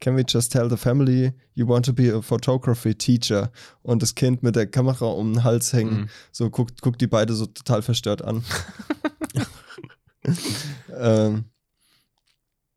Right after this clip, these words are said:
Speaker 1: genau, dann, ähm, jemand sitzt vor, also ein Fotograf sitzt vorm, vorm P C und liest eine E-Mail,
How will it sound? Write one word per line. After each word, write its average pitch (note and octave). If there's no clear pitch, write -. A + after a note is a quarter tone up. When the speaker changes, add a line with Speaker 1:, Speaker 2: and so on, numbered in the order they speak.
Speaker 1:
genau, A2+
dann, C3+
ähm, A2
jemand C3
sitzt C3
vor, A2+
also A2+
ein A2
Fotograf A2+
sitzt -
vorm, G2+
vorm -
P -
C B2+
und A#2+
liest A#2
eine A#2
E-Mail, C3